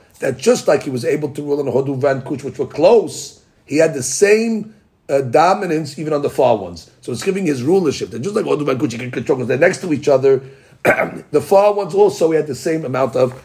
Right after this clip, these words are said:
control. That's the Hadush of Hodu Ve'ad Kush. <clears throat> Rabotai, we continue. <clears throat> Similarly, we see this by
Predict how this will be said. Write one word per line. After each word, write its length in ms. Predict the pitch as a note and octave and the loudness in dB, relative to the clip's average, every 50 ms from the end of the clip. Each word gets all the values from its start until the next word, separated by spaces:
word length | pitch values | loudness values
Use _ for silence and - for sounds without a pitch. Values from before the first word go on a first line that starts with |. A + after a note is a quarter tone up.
| _ _ - | _ _ -8
control. 400 | - B2+ A#2+ - - A#2 G#2+ G#2 | -8 -8 -8 -4 -4 -4 -4 0
That's 220 | C3 C#3 C3+ - | 0 -2 -2 -2
the 80 | - D#3 | -6 -8
Hadush 320 | B2 C3 C#3 A#2+ - - | -6 -6 -6 -6 -4 -2
of 200 | B2 A#2+ A#2+ A#2 - - _ _ - | 0 0 0 -2 -6 -18 _ _ -2
Hodu 340 | B2 D3 D#3+ D3 C#3+ C3+ A#2 | 2 2 2 2 2 -6 -2
Ve'ad 320 | A2 B2 D3 B2 A#2+ B2 | -2 -2 -2 -2 -6 -6
Kush. 420 | - - G2 F#2+ F2+ E2+ - - _ - | -10 -14 -14 -12 -12 -14 -16 -20 _ -10
<clears throat> 60 | - | -10
Rabotai, 800 | - - D3+ - - C#3+ A#2+ A2 - D3+ D#3 E3 E3 F#3 - - - _ _ _ _ _ _ _ _ _ _ _ _ - - | -6 -6 -6 -6 -6 -6 -8 -2 2 4 4 4 4 2 -2 -6 -18 _ _ _ _ _ _ _ _ _ _ _ _ -14 -8
we 120 | C#3+ C3 B2 | -8 -6 -6
continue. 1200 | A#2+ C3 A#2+ B2 B2+ B2+ A#2+ B2 A#2+ B2 B2+ B2+ B2 B2 B2+ B2+ B2+ B2+ B2+ B2+ B2 B2 - - - _ _ _ _ _ _ _ _ _ _ _ _ _ _ - - - - - | -4 -6 -6 -4 -2 -2 0 0 0 0 0 2 2 2 2 2 2 2 2 2 2 0 -2 -4 -12 _ _ _ _ _ _ _ _ _ _ _ _ _ _ -20 -16 -10 -2 2
<clears throat> 220 | - - - - - | 2 2 2 0 -2
Similarly, 440 | - - G#3 G3 G3 F#3 F3 F3 | 0 0 2 2 2 2 0 0
we 120 | D#3+ D3 B2 | 0 -2 -4
see 180 | A#2 - E3+ | -4 -4 -4
this 180 | D3 D3 C#3 B2 | -2 -2 -2 -2
by 460 | - C#3+ C#3 C#3 C#3+ D3 D#3 F3+ - | 0 2 4 4 6 4 4 2 0